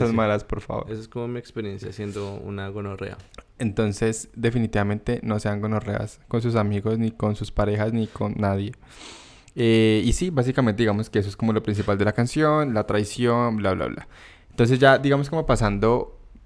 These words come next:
Speaker 2: nuevamente a lo que es Bad Blood de Taylor Swift. Eh, para las personas que no han visto el video, vaya, vean el video. Eh, el video de pronto no tiene como, en cuanto a historia, no tiene de pronto la gran cosa,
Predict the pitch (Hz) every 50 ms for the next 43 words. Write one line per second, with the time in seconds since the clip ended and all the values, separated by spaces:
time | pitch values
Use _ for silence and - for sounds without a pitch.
0 | - - - - 120 120 110 113 117 120 127 127 117 104 95 - 107 113 127 139
1 | - - 104 101 98 95 95 95 95 95 - - 110 104 104 - - 107 101 95
2 | 95 92 - - 104 104 104 104 104 101 101 101 101 101 107 - - 110 110 101
3 | - 107 98 98 101 98 - - - 107 113 120 - - - - - - - _
4 | _ _ - - 120 117 117 113 113 113 110 110 110 107 107 - - 123 123 127
5 | 123 - - - - 110 117 127 - - 143 113 101 98 98 95 - 123 117 110
6 | 104 98 95 92 92 98 - 160 151 - _ _ _ _ - 110 104 98 101 104
7 | 101 98 98 98 95 98 101 117 120 120 110 110 123 127 - - - - 117 113
8 | 110 110 110 107 107 107 104 104 101 101 - - - 120 117 117 120 120 120 117
9 | 123 127 - - 123 107 - 117 113 117 113 - 123 120 123 117 - 127 123 123
10 | 120 113 110 107 104 104 - - - _ _ _ _ _ _ _ _ _ _ _
11 | _ _ _ _ _ _ _ _ - - - - - _ _ _ 139 139 143 143
12 | 160 143 135 131 151 131 123 117 101 - - - 143 139 147 170 170 165 147 -
13 | 143 160 156 139 120 113 151 151 151 147 151 151 156 160 156 180 175 170 170 170
14 | 156 170 175 180 190